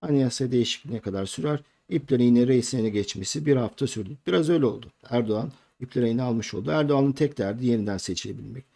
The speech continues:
Anayasa değişikliği, özgür anayasa, darbe anayasasından kurtulalım. Böyle bir derdi falan yok. Yeniden seçilsin. Eğer mümkünse o yüzde elli artı birden de kurtulsun. En çok oyu alan ya da çok daha düşük bir orandaki insan Cumhurbaşkanı olsun. Derdi bu.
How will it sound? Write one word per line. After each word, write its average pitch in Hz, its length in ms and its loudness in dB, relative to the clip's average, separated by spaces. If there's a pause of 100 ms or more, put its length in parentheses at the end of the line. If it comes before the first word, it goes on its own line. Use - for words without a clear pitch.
(300)
Anayasa 147 440 4
değişikliği, 131 400 4
özgür 127 260 6
anayasa, 131 400 2
darbe 120 280 2
anayasasından 123 420 0
kurtulalım. 135 380 0
Böyle 151 160 6
bir 143 80 2
derdi 147 280 6
falan 131 240 4
yok. 120 240 4 (460)
Yeniden 139 300 8
seçilsin. 139 520 0
Eğer 139 200 6
mümkünse 147 800 4
o 131 180 2
yüzde 120 320 6
elli 127 140 6
artı 120 300 2
birden 113 360 2
de 135 100 0
kurtulsun. 135 640 -2 (300)
En 143 140 4
çok 139 220 0
oyu 123 220 8
alan 123 280 4
ya 127 180 4
da 110 120 0
çok - 240 -6
daha 117 240 -2
düşük 120 320 -8
bir 117 60 -4
orandaki 117 680 -2
insan 135 400 0
Cumhurbaşkanı 123 640 0
olsun. - 320 -4
Derdi 120 280 -2
bu. 123 160 -2